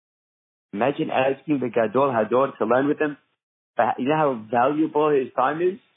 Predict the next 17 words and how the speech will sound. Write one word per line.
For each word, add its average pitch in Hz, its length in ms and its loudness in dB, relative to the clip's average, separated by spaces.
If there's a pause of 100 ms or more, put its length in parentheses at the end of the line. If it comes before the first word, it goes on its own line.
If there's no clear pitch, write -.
(260)
You - 60 -8
know 156 160 2
how - 120 -8
precious 160 440 0
his 131 160 -4
time 165 260 0
is? 247 160 -4 (540)
But 208 80 0
he 202 60 -6
said, 220 120 2
"Well, 220 120 2
I, 110 220 0
all 233 160 0
I 240 80 4
want 214 280 -2
from 220 80 -8
you 214 200 0